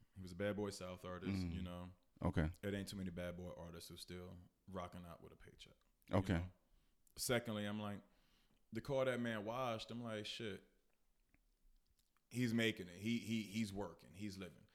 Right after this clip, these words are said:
Speaker 1: I don't feel like it's fair to call him washed, but when old boy from Alvin from The Cosby Show was working at the
Speaker 2: So
Speaker 1: damn
Speaker 2: that was
Speaker 1: grocery
Speaker 2: yeah,
Speaker 1: store,
Speaker 2: right,
Speaker 1: and
Speaker 2: right,
Speaker 1: everybody felt
Speaker 2: right,
Speaker 1: sympathetic for
Speaker 2: right.
Speaker 1: him. You can't feel sympathetic for him and then give this man hell on the other end.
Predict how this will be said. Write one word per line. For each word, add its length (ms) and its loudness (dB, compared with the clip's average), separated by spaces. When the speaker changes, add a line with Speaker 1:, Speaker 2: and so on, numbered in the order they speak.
Speaker 1:
I 120 10
don't 180 4
feel 180 0
like 180 6
it's 140 4
fair 200 4
to 80 6
call 300 6
him 240 4
washed, 420 0
but 180 6
when 200 4
old 240 6
boy 320 6
from 340 -2
Alvin 640 2
from 160 2
The 60 2
Cosby 440 2
Show 400 4
was 160 0
working 320 4
at 140 0
the 60 0
Speaker 2:
So 60 8
Speaker 1:
damn 60 12
Speaker 2:
that 120 12
was 80 12
Speaker 1:
grocery 400 10
Speaker 2:
yeah, 140 10
Speaker 1:
store, 260 4
Speaker 2:
right, 240 2
Speaker 1:
and 180 6
Speaker 2:
right, 60 8
Speaker 1:
everybody 360 6
felt 200 4
Speaker 2:
right, 80 6
Speaker 1:
sympathetic 540 4
for 140 6
Speaker 2:
right. 80 2
Speaker 1:
him. 200 4
You 200 6
can't 340 6
feel 200 6
sympathetic 600 4
for 160 2
him 420 4
and 120 4
then 160 10
give 200 10
this 200 8
man 200 4
hell 320 6
on 100 6
the 140 6
other 180 4
end. 260 0